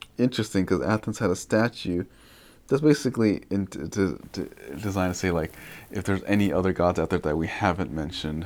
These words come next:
he will have this little place here. That's, like, to the unknown God. So they believe that there's probably more out there that they don't know. Verse twenty-four, "The God who made the world and all things in it, since he is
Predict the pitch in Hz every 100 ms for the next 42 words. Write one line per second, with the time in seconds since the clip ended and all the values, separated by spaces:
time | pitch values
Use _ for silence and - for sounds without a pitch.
0 | - - 127 120 107 95 98 85 87 -
1 | 80 71 76 - - 50 - - - 87
2 | 82 95 92 - 98 87 90 87 85 69
3 | 67 - - 92 120 165 151 117 101 101
4 | 107 98 90 90 90 90 90 87 64 82
5 | 80 76 50 76 65 - - - - -
6 | - - - - 107 98 95 90 82 82
7 | 92 92 113 82 85 87 82 78 - 92
8 | 82 78 78 87 85 87 80 80 82 76
9 | 73 - 78 - 87 82